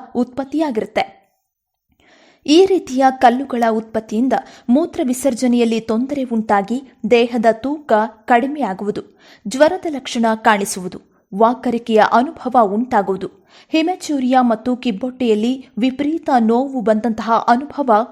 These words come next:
ಉಂಟಾಗುತ್ತೆ. ಕಿಡ್ನಿ ಕಲ್ಲುಗಳನ್ನು ಸರ್ಜರಿಯ ಮುಖಾಂತರ ತೆಗೆಯಲಾಗುತ್ತೆ. ಆದ್ರೆ ಯಾವುದೇ ಸರ್ಜರಿ ಇಲ್ಲದೆ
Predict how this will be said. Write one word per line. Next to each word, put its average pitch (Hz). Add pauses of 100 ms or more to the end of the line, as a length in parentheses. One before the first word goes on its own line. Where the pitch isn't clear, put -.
ಉಂಟಾಗುತ್ತೆ. 233 (440)
ಕಿಡ್ನಿ 349
ಕಲ್ಲುಗಳನ್ನು 262
ಸರ್ಜರಿಯ 247
ಮುಖಾಂತರ 247 (120)
ತೆಗೆಯಲಾಗುತ್ತೆ. 233 (220)
ಆದ್ರೆ 226
ಯಾವುದೇ 233
ಸರ್ಜರಿ 240
ಇಲ್ಲದೆ 226